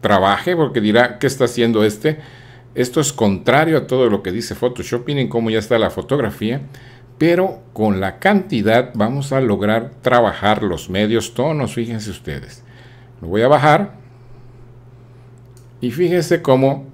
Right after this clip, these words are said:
puedo trabajar esos medios tonos. Le voy a hacer clic y vean cómo cambia la fotografía, como que le da más vida. Estamos trabajando en los medios tonos. Me voy a acercar un poco más, nada más para que ustedes vean.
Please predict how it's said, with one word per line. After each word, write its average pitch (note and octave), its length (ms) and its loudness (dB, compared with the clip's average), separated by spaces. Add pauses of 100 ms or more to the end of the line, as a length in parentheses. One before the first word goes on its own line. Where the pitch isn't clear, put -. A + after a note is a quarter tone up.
puedo A2 400 4
trabajar G2+ 480 2
esos F#2+ 220 -4
medios F#2+ 380 -2
tonos. B2+ 280 0
Le E3+ 60 0
voy G#2+ 140 4
a F#2+ 40 4
hacer G#2 240 -4
clic E3 400 -2
y A#2+ 60 -6
vean G#3+ 200 -2
cómo E3+ 260 -4
cambia B2+ 260 6
la G#2 80 6
fotografía, G#2 760 2 (640)
como G2+ 220 -4
que A2 80 -6
le A2 120 2
da C3 100 2
más F3 260 0
vida. A#2+ 480 0
Estamos A#3 460 -4
trabajando A#2 640 2
en G#2+ 40 0
los - 140 -6
medios G#2 360 -2
tonos. A2 220 0
Me F#3+ 120 0
voy G#3 100 0
a F#3 60 0
acercar - 360 0
un G#2 160 0
poco G2+ 240 -4
más, G2 280 -4
nada G#2 260 0
más G2+ 140 -4
para E2+ 160 -2
que - 80 -14
ustedes G2+ 360 -4
vean. A2+ 300 -4